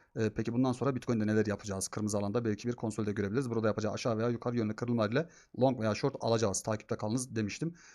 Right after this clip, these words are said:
Fiyat buraya geldi. Burada, e, artık aşağıya doğru kırılımını verdi. Verdiğinde de aşağı doğru düşeceğinden buradan bahsettik.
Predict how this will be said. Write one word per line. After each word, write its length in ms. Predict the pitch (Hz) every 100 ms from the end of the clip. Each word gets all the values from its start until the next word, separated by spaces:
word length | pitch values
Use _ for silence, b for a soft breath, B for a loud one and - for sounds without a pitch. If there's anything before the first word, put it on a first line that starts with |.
| B
Fiyat 260 | 147 131
buraya 200 | 127 135
geldi. 540 | 127 135 123 113 143 123
Burada, 420 | 120 123 139 117
e, 0 | 117 117 113 - _ _ _ _ -
artık 320 | 113 123 -
aşağıya 340 | 127 127 127
doğru 220 | 120 113 -
kırılımını 440 | 127 123 120 110
verdi. 420 | 120 107 127 156 -
Verdiğinde 520 | - 123 120 123 120
de 80 | 139
aşağı 300 | 120 120 113
doğru 160 | 117 123
düşeceğinden 480 | 120 113 107 127
buradan 260 | 113 131 127
bahsettik. 520 | 120 - 101 - -